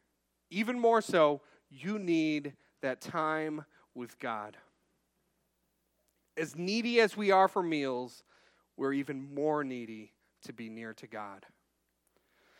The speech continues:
And then how does he describe this longing? So he's in the wilderness. He's in this place of angst. He's emotionally dry. He's in difficulty.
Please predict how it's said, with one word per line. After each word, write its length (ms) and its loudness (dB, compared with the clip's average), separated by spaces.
And 100 -2
then 100 4
how 300 10
does 200 0
he 160 0
describe 1000 8
this 240 0
longing? 520 6
So 120 -4
he's 200 -2
in 160 4
the 60 2
wilderness. 760 6
He's 220 -4
in 160 4
this 160 2
place 460 2
of 260 2
angst. 460 2
He's 340 -6
emotionally 920 4
dry. 840 8
He's 220 -4
in 240 2
difficulty. 1080 2